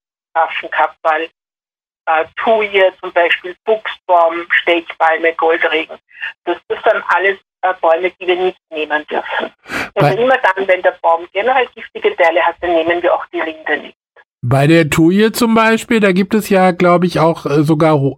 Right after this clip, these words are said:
Speaker 2: äh, Globulis, also, m-, äh, weil da die Kraft dann ja irgendwie da, äh, genommen wird, aber die, bei der Rinde geht's nicht.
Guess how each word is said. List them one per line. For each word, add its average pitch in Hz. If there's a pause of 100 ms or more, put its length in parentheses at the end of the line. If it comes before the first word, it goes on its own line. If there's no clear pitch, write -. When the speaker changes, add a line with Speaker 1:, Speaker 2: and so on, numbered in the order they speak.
Speaker 2:
äh, 139
Globulis, 180
also, 151 (440)
m-, 143
äh, 139
weil 143
da 147
die 147
Kraft -
dann 180
ja 147
irgendwie 151
da, 160
äh, 139
genommen 151
wird, 196
aber 151
die, 147
bei 143
der 147
Rinde 208
geht's 196
nicht. -